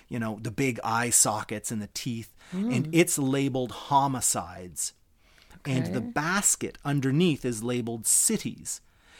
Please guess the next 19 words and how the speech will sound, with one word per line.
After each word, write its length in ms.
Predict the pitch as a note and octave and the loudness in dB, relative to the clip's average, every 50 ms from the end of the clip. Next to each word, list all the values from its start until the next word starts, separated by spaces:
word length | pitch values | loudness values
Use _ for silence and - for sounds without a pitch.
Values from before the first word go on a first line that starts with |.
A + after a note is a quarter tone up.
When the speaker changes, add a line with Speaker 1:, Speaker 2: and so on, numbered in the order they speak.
| - - - - | -20 -20 -16 -8
Speaker 1:
And 240 | - C#3 C3+ B2 - | -4 -2 -2 -2 -4
falling 680 | - - - F3+ F3+ F#3+ G3+ G#3 G#3+ G#3 G3+ F3+ E3 C#3 | -8 -4 0 0 2 4 4 4 4 2 2 2 0 -2
from 500 | - - D3+ C3+ C3 B2+ B2+ B2+ A2+ - | -2 -2 0 0 2 0 -2 -4 -6 -10
the 260 | B2+ C3 C3+ B2+ A#2+ | -8 -4 -4 -2 -2
basket 540 | G#2+ F#2+ B2+ B2+ B2+ C3 C3 - - C#3 - | -2 -4 -4 -2 0 0 0 0 0 -2 -4
labeled 340 | B2+ C3 C3 A#2+ A#2+ A#2 G#2+ | -2 -2 -2 -2 -2 -2 -2
cities 500 | - - - F3+ D#3 C#3 B2 A#2+ A2+ - - - | 0 2 2 2 2 2 0 -2 -6 -8 -8 -6
are 360 | B2 B2 A#2+ A#2+ A#2+ A#2 - | -4 -2 -2 -2 -2 -4 -4
sandbags, 1000 | - - - - F#3 F3+ F#3 F#3 E3+ - G#2+ D2+ C#2 C#2 D#2 F2+ - - - - - _ _ _ _ _ _ _ | 0 0 2 2 2 2 2 0 0 0 -2 -6 -6 -10 -12 -14 -10 -8 -8 -8 -8 _ _ _ _ _ _ _
but 140 | C#3+ C3+ - | -6 -2 0
they're 160 | C#3 C#3 C3 - | -2 -2 0 0
each 260 | D#3 C#3+ C#3 - - | 0 0 0 0 -2
labeled. 560 | C3+ C3+ C#3+ C#3 C3+ G2+ F#2 C2+ F#2 - - _ _ _ _ _ _ _ _ _ | 0 2 2 2 0 0 -4 -10 -12 -16 -20 _ _ _ _ _ _ _ _ _
And 160 | - C#3+ B2+ - | -6 -2 0 2
so 140 | - C3+ | 2 2
one 460 | B2+ A#2 A#2 A#2 C#3 D3 D3+ D3+ D3+ D3 | 2 0 0 0 2 2 4 4 2 2
is 260 | - C3 C3 A2+ A#2+ | 0 -2 -4 -2 -2
labeled 440 | B2+ B2+ B2 A2 A#2 A2+ G2+ - - | 0 -2 0 -2 -4 -6 -8 -10 -14
police. 800 | - - A2+ A2+ A#2 C3+ D3+ D3+ D3 C#3+ - - - - - | -8 -6 -4 0 2 2 2 2 0 0 0 2 2 2 0